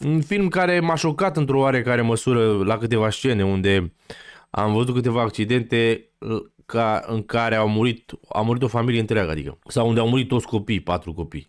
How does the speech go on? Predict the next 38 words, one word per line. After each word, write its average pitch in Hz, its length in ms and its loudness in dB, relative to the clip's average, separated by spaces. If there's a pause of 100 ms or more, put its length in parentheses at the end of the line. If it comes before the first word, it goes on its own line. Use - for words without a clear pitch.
gen. - 200 -18
Și - 80 -20
familia, 104 640 -2
vă 90 100 -4
dați 104 140 0
seama, 92 460 -2
aia 98 80 0
e 95 60 2
adevărata 87 400 0
sărăcie, 80 420 -4
să-ți 82 180 -6
moară 98 420 -2
toți 104 220 -4
copiii 98 340 -6
odată, 82 320 -6
știi? 98 380 -6
Asta 156 240 -2
dacă 185 180 2
vreți 202 200 2
să 202 80 4
tratați 196 400 0 (100)
șoferia 180 460 2
mai 147 180 2
cu 139 120 2
interes 131 380 2
și 127 120 -2
cu 117 140 -2
mai, 117 260 2
mai 113 220 2
cu, 117 100 -2
mai 110 340 2
cu 107 160 -2
seriozitate 107 720 0
și - 140 -8
mai 101 220 -2
cu 95 160 -2
din 95 140 0
astea, 120 540 -2